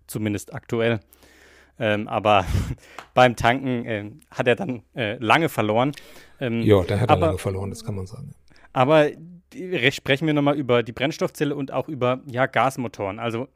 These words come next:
Speaker 1: entscheidend ist ja bei der Brennstoffzelle als auch bei Gasmotoren, dass Wasserstoff oder auch, äh, das Methan eben klimaneutral hergestellt wird. Also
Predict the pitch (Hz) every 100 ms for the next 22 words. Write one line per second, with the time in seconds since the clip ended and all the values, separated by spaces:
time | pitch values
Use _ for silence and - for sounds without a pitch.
0 | _ _ _ _ _ 135 117 113 139 147
1 | - 160 151 127 113 113 - 123 139 160
2 | - 139 131 127 127 - - 107 104 -
3 | 151 135 147 147 120 131 - - _ -
4 | - 139 143 143 143 127 123 123 127 135
5 | 113 - - 113 - 113 135 127 123 -
6 | 147 147 139 131 135 113 110 131 131 107
7 | - 117 117 117 104